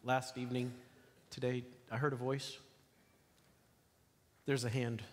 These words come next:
I see that hand. D-, do you wanna come forward? We'll sing Just As I Am. <laughs> We're in Billy Graham country, right? I can do that.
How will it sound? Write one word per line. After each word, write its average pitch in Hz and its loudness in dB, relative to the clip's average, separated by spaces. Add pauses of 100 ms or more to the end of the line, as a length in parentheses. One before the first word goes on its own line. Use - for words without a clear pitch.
(1600)
I 110 0
see 151 2
that 123 4
hand. 120 0 (1900)
D-, 120 -4 (100)
do 123 0
you 127 4
wanna 131 4
come 139 2
forward? 135 2 (1200)
We'll 127 -2
sing 127 2
Just 131 2
As 127 4
I 127 6
Am. 127 2 (1080)
<laughs> 185 4 (1160)
We're 175 10
in 214 6
Billy 185 6
Graham 214 6
country, 214 4
right? 190 4
I 170 6
can 180 0
do 175 4
that. 233 4